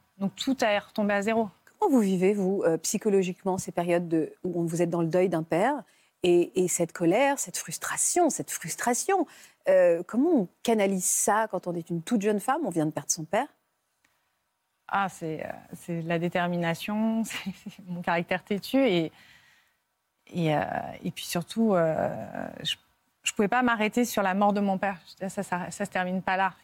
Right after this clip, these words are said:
Speaker 1: Il y a, il y a autre chose derrière. Donc il y a autre chose pour ma vie, pour être heureuse, pour, pour avoir une vraie vie remplie. Mais en même temps, il faut aussi que mon père, ça s'arrête pas là. C'est qu'on aille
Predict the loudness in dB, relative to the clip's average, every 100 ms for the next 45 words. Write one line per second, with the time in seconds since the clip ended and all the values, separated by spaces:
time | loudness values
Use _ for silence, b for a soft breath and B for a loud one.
0 | -18 -6 -2 -2 -4 -4 -2 0 0 0
1 | -6 b b b -12 -4 -2 -2 -2 -2
2 | 0 2 0 0 0 2 0 -4 0 0
3 | 2 0 -2 -8 -10 -10 -4 0 2 2
4 | 0 -2 -2 0 0 0 0 -2 0 0
5 | 0 B B B B 0 0 2 2 2
6 | -2 -6 -6 0 0 2 -2 -4 -6 -6
7 | -6 -4 0 0 -2 -8 -8 -8 -10 b
8 | b b b _ 0 0 0